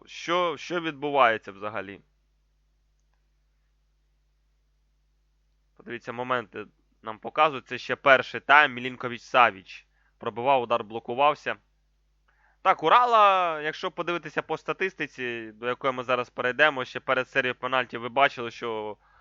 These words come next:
було одинадцять ударів по воротах, але де реалізація? Теж, теж питання, і я думаю, що сам головний тренер Валерій Радченко теж, можливо, не розуміє, чому саме команда створює, але не забиває. І,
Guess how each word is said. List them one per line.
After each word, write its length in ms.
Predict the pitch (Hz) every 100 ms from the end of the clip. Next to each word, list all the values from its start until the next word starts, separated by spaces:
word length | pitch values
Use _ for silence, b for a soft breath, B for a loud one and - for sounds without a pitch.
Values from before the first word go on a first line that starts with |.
| b -
було 260 | 131 143
одинадцять 500 | 139 143 151 147 135
ударів 340 | 135 139 131 131
по 140 | 139
воротах, 440 | 135 156 165 117 -
але 260 | 110 110 -
де 320 | 123 123 143
реалізація? 720 | 139 131 123 113 101 - - - _ _ _ _
Теж, 300 | 127 113 -
теж 260 | 139 135
питання, 580 | - 127 - 156 151 139
і 100 | 123
я 320 | 120 117 123
думаю, 300 | 123 131 123
що 360 | 120 131 123 117 b b b b b b b _ _ _
сам 260 | _ 147 143
головний 220 | 139 147
тренер 340 | 165 156 135
Валерій 280 | 123 127 127
Радченко 520 | 131 147 - 131 123
теж, 240 | 127 139 120
можливо, 360 | 123 123 135
не 140 | 131 143
розуміє, 540 | 143 123 143 143 123
чому 320 | - 131 151
саме 580 | 143 143 135 127 120 113 -
команда 420 | 139 147 143 139
створює, 600 | - 170 247 208 127 101
але 240 | - 139 165
не 120 | 160
забиває. 680 | 147 143 151 147 123 110 113
І, 480 | 113 117 110 110